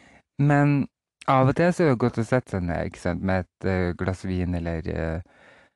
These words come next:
eller litt øl og bli litt tipsy. Så det vil jeg jo absolutt, eh, gjøre, men det er jo ikke nødvendig å drikke hundre liter, eh, øl eller, eh, en pappkartong med, med vin for å ha det gøy.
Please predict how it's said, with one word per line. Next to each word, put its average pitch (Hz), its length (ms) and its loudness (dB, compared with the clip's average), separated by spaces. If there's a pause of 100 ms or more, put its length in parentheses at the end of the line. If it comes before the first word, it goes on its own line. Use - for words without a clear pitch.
(360)
eller 110 180 2
litt 101 240 0
øl 101 180 2
og 95 80 0
bli 101 140 2
litt 95 180 -2
tipsy. - 480 -2 (1000)
Så - 180 0
det 127 180 4
vil 196 100 4
jeg 131 200 4
jo 90 140 4
absolutt, 90 580 -2
eh, 90 320 2
gjøre, 104 300 2
men 113 100 4
det 101 80 4
er 92 60 0
jo - 60 -12
ikke 113 180 2
nødvendig 92 720 0 (360)
å 92 120 -2
drikke - 580 -6 (560)
hundre 104 500 2
liter, 87 560 -4
eh, 82 720 0
øl 107 360 2
eller, 95 500 0 (200)
eh, - 220 -14 (160)
en 92 440 -2
pappkartong 85 640 -4
med, 85 260 -2
med 92 180 -4
vin 127 260 2
for 104 180 -4
å 117 100 2
ha 110 120 4
det 90 440 0
gøy. 143 240 2